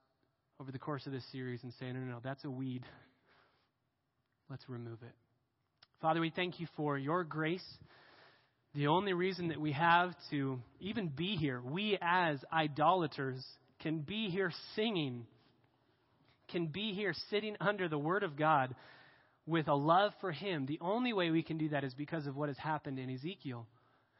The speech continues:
that you gave us that new heart, that you washed us, that you have regenerated us,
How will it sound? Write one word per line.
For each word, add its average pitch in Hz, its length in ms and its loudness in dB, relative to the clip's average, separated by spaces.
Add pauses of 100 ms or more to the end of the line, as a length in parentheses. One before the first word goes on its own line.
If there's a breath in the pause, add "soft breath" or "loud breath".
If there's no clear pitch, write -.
(500 soft breath)
that 143 180 -10
you 170 120 -2
gave 170 340 2
us 165 120 0 (100)
that 156 180 4
new 165 460 2
heart, 180 500 4 (880)
that - 120 -10
you 156 120 -2
washed 160 500 4
us, 139 180 -4
that 151 100 -10
you 165 360 -4 (340 soft breath)
have 151 220 -2
regenerated 151 760 2
us, 127 160 -2